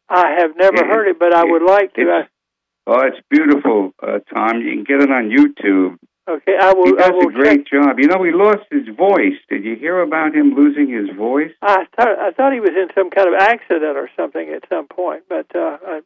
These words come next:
Speaker 1: but, but maybe that was, uh, something else. But I, I did not hear, hear about that. But I'm
Speaker 2: Yeah,
Speaker 1: not
Speaker 2: he suffered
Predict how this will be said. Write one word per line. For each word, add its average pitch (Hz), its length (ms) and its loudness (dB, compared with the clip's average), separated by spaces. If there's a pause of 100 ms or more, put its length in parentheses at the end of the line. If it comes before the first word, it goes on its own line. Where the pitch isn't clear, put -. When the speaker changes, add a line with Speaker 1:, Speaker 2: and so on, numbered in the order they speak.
(140)
Speaker 1:
but, 190 180 -8 (140)
but 180 160 0
maybe 185 340 4
that 185 140 2
was, 170 200 -4
uh, 175 240 -4 (120)
something 180 300 -8
else. - 160 -2 (140)
But 175 100 4
I, 165 300 -2
I - 20 2
did 190 260 2
not 196 180 2
hear, 202 220 -14 (360)
hear 180 180 0
about 151 320 -6
that. - 240 -10 (400)
But 180 160 2
I'm 180 100 4
Speaker 2:
Yeah, 175 100 0
Speaker 1:
not 143 320 2
Speaker 2:
he - 100 -8
suffered 151 340 -4